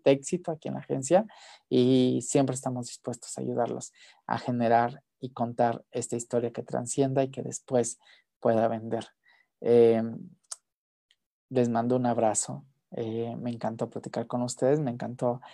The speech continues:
estar conectados aquí en mi programa La Oveja Negra. Yo los veo el siguiente martes en punto de las seis de la tarde. No se lo pierdan, con seguramente un invitado que los impactará y que estaremos, eh,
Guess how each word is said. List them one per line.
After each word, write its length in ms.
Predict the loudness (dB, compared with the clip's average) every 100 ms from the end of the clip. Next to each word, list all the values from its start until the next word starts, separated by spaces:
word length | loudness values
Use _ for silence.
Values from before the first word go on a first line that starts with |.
| -20 -4
estar 340 | -2 0 0
conectados 840 | 0 -2 -4 2 4 6 2 -2 _ _ _ _
aquí 520 | -6 -4 -2 0 0 -4
en 160 | -6
mi 120 | -6
programa 460 | -2 2 2 4 4
La 100 | 4
Oveja 260 | 2 -2 -2
Negra. 400 | 0 2 2 0 -10 _ _
Yo 140 | 4
los 160 | 6 8
veo 120 | 6
el 60 | 4
siguiente 440 | 0 -2 0 0
martes 520 | 4 2 2 -6 -8 -4
en 200 | -4 0
punto 300 | -2 2 2
de 100 | 2
las 140 | 0
seis 180 | -2 0
de 80 | -2
la 120 | -2
tarde. 500 | 0 0 0 -6 -8 _ -20 _ _
No 140 | 0
se 140 | 4 4
lo 160 | 2
pierdan, 400 | 2 0 0 -4
con 280 | -2 -2 -2
seguramente 640 | 0 0 2 2 0 0 -2
un 180 | -2
invitado 480 | -2 -2 -4 -4 -6
que 100 | -6
los 180 | -12 -10
impactará 640 | -8 -8 -2 2 6 6 2 -6 -20 _ -2
y 280 | 2 2 2
que 100 | -2
estaremos, 680 | 0 0 0 0 0 -2 -8 -12 -14 _
eh, 520 | -8 -6 -4 -4 -6